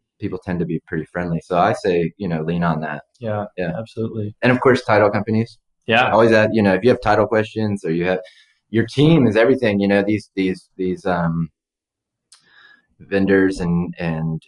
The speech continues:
Speaker 1: and, um, you know, folks that you work with, whether it be title companies, uh, home inspectors, um, you know, your lenders, and all of those, um, are important resources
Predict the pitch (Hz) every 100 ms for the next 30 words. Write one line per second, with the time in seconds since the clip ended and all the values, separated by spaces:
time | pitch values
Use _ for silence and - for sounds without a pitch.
0 | _ 80 80 78 - - 80 78 76 73
1 | _ _ _ _ _ _ _ _ 90 82
2 | 76 76 - 90 - 78 85 80 95 117
3 | 85 78 82 _ _ _ _ _ _ 87
4 | 87 87 82 82 85 85 85 92 82 87
5 | 82 82 80 78 _ _ 80 78 76 87
6 | 87 - 85 85 82 80 80 78 78 78
7 | - _ _ 76 73 73 73 73 73 _
8 | _ _ _ _ 92 82 76 76 80 80
9 | 80 82 82 78 - - _ _ _ -
10 | - 80 80 85 90 92 87 80 78 78
11 | 73 - _ 82 78 76 76 76 - _
12 | - 92 92 107 117 101 101 95 _ _
13 | 95 98 76 - -